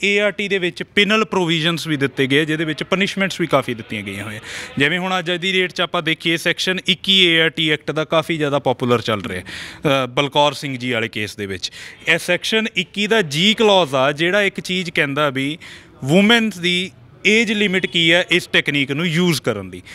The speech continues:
ਦੇਖਿਆ ਜਾਵੇ ਤਾਂ ਵੂਮੈਨ ਦੀ ਜਿਹੜੀ ਏਜ ਲਿਮਿਟ ਆ, ਉਹ ਇੱਕੀ ਸਾਲ ਤੋਂ ਲੈ ਕੇ ਪੰਜਾਹ ਸਾਲ ਦੀ ਉਮਰ ਤੱਕ ਆਈ ਵੀ ਐਫ ਟੈਕਨੋਲੋਜੀ ਦੇ through ਤੁਸੀਂ ਬੇਬੀ ਕਨਸੀਵ ਕਰ ਸਕਦੇ ਹੋ। ਇਸ ਤੋਂ ਪਲੱਸ ਜੇ ਤੁਸੀਂ ਜਾਂਦੇ ਹੋ ਤਾਂ ਤੁਹਾਨੂੰ ਇਹ ਐਕਟ ਬਾਰ ਕਰਦਾ, ਮਤਲਬ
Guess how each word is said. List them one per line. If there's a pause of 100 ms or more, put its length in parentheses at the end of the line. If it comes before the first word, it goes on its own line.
(280)
ਦੇਖਿਆ
ਜਾਵੇ
ਤਾਂ
ਵੂਮੈਨ
ਦੀ
ਜਿਹੜੀ
ਏਜ
ਲਿਮਿਟ
ਆ,
ਉਹ
ਇੱਕੀ
ਸਾਲ
ਤੋਂ
ਲੈ
ਕੇ
ਪੰਜਾਹ
ਸਾਲ
ਦੀ
ਉਮਰ
ਤੱਕ
ਆਈ
ਵੀ
ਐਫ
ਟੈਕਨੋਲੋਜੀ
ਦੇ
through
ਤੁਸੀਂ
ਬੇਬੀ
ਕਨਸੀਵ
ਕਰ
ਸਕਦੇ
ਹੋ। (400)
ਇਸ
ਤੋਂ
ਪਲੱਸ
ਜੇ
ਤੁਸੀਂ
ਜਾਂਦੇ
ਹੋ
ਤਾਂ
ਤੁਹਾਨੂੰ
ਇਹ
ਐਕਟ
ਬਾਰ
ਕਰਦਾ,
ਮਤਲਬ